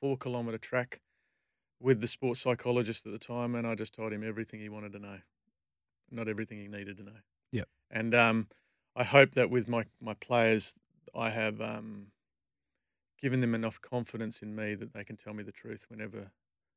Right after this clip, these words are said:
Speaker 1: they're feeling there's a problem. And, um, and if they're not telling me the truth, I can get it out of them anyway.
Speaker 2: So you told him everything you think he wanted to know because you felt that telling him the truth would adversely affect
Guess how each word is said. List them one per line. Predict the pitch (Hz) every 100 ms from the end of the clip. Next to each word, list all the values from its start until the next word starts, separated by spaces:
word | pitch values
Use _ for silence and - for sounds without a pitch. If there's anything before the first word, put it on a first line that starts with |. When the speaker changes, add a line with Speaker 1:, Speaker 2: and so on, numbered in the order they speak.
| _ -
Speaker 1:
they're | 110
feeling | 113 107 104 - _ -
there's | 117
a | 117
problem. | 120 120 139 135 _ _ _ -
And, | 110 107 104
um, | 104 104 - _ _ _ _ _ -
and | 120
if | 113 -
they're | 120
not | 113
telling | - 113 107
me |
the | 104
truth, | - 110 -
I | 107
can | 107 98
get | 104
it | 101
out | 104
of | 95
them | 95
anyway. | 98 95 92 _ _ _ _ - - - - _ _
Speaker 2:
So | - 151 147 127 - -
you | - 147
told | 156 156 160
him |
everything | 135 123 123 127 117 113 - _ -
you | 131
think | 127 117
he | 113
wanted | 117 123 117
to | 120
know | 113 113 107
because | 123 123 104
you | 113
felt | 107 123 117 110
that | 117
telling | - 123 113
him | 110
the | 107
truth | - 117 -
would | 107
adversely | 113 107 117 - - 113
affect | - 120 110 -